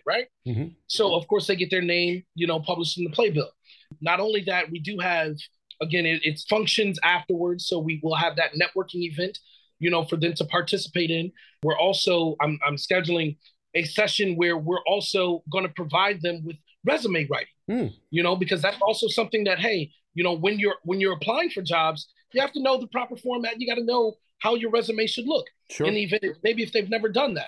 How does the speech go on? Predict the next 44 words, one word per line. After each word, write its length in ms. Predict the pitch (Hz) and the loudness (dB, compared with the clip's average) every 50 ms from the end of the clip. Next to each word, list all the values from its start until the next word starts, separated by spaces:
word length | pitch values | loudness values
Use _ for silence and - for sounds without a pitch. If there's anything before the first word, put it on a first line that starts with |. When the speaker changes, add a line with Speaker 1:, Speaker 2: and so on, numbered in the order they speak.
| - - | -4 0
Speaker 1:
right? 220 | 151 170 185 180 | 0 0 0 0
So 260 | - - 196 180 160 147 _ - - - | -2 -2 -2 -2 -2 -6 _ -20 -10 -2
now 180 | - 175 196 220 | 2 2 2 4
they're 120 | 208 202 | 2 2
also 320 | 175 170 196 208 - 226 214 | 0 0 0 -2 -2 -2 -4
coming 300 | 214 - 208 202 196 185 | -2 -4 -4 -2 0 0
out 120 | 185 185 | 0 0
of 140 | 185 175 160 | 0 -2 -2
this 280 | 175 175 170 156 - - _ _ _ _ - | -2 -2 -2 -4 -8 -14 _ _ _ _ -4
with 160 | 170 175 156 | -2 -2 -2
certificates, 720 | - - 170 156 147 - 262 254 247 240 - 240 240 233 - | -2 -2 -4 -2 0 0 0 0 0 0 0 0 0 0 0
they're 80 | 208 175 | 0 0
coming 300 | - 196 190 185 180 170 | 2 2 2 2 4 4
out 120 | 170 147 | 2 2
with 160 | 151 147 - | 0 -4 -4
playbills, 640 | - - 254 254 233 190 226 226 226 220 214 208 - - - - _ _ - | -2 0 0 2 2 4 4 6 6 6 4 2 -2 -8 -18 -20 _ _ -4
they're 80 | 160 | -2
coming 220 | - 196 202 196 185 | 0 0 2 2 2
out 140 | 175 165 | 2 0
with 140 | 156 151 147 | 0 -4 -4
college 380 | - - 214 208 185 170 156 - | -2 0 2 2 2 0 -2 -4
credit, 260 | - 254 233 233 - | -2 -2 -2 -2 -4
and 120 | - 180 175 | -6 -6 -4
also 340 | - 196 226 - - 220 196 - | -4 -4 -4 -2 0 -2 0 0
a 160 | 180 185 160 143 131 | -2 -4 -4 -2 0
resume 640 | 185 226 208 - 196 175 160 151 135 127 127 139 - _ _ _ _ _ _ _ _ _ | 0 0 2 0 0 0 0 -2 -2 -4 -6 -10 -16 _ _ _ _ _ _ _ _ _
to 120 | - 220 196 | 0 0 2
help 360 | - - - 196 180 - - _ _ _ _ _ _ _ | 2 2 2 0 0 -2 -6 _ _ _ _ _ _ _
build 440 | - 190 202 196 170 156 151 147 147 - - | 2 2 4 4 2 0 0 -2 -4 -4 -6
and 100 | 160 151 | -6 -2
help 280 | - 175 180 170 - _ _ | 0 0 0 -2 -2 _ _
their 180 | - 160 160 151 | -2 -2 -2 -2
career 500 | - - 156 151 160 160 151 147 139 143 - _ - | -4 -4 -2 0 2 2 2 2 0 -4 -8 _ -4
go 140 | 139 139 135 - | -4 -4 -4 -2
forward. 300 | - 147 127 - - - - - _ _ - | 0 0 0 -2 -4 -14 -20 -20 _ _ -6
Speaker 2:
And 160 | - 151 139 | -4 -2 0
all 200 | 139 156 180 185 | 0 2 2 0
of 100 | 190 170 | 0 0
that 320 | 151 165 165 165 165 170 - | 0 0 0 0 -2 -2 -4
is 300 | - 135 127 117 104 - _ _ _ _ - | -4 -2 -2 -4 -6 -10 _ _ _ _ -10
secondary 840 | - - - 185 180 170 143 131 135 135 127 123 127 131 131 127 - _ _ _ _ - | -6 -2 -2 -2 -2 -2 -2 0 0 0 0 0 0 -2 -2 -4 -8 _ _ _ _ -10
to 360 | - - 160 151 143 135 143 143 | -4 0 2 2 2 2 2 0
the 200 | 113 127 143 - | -2 -4 -4 -2
actual 540 | 139 156 165 160 - - 139 131 127 120 | -2 -4 -4 -4 -6 -4 -2 -2 -2 -4